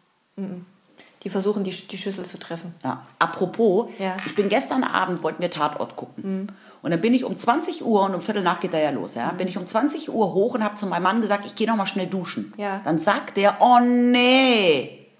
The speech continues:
Speaker 2: da muss ich ja auf Stopp drücken, dann verzögert sich das ja alles.“ Und ich so, „Warum? Ich, ich schaff das doch.“
Speaker 1: Mhm.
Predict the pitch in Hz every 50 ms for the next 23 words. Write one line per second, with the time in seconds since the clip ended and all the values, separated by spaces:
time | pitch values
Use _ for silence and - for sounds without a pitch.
0 | _ _ _ _ - 180 202 233 233 240 240 240 220 - - - - - 262 262
1 | 262 - 254 254 233 220 220 - 226 226 - 247 254 247 214 - - 143 151 151
2 | 147 - 151 - - 117 127 110 101 - 160 160 - - - - 180 156 156 143
3 | - 233 214 - - - - - - - 262 - - 233 - - - 185 160 -
4 | - - - - - - 202 196 208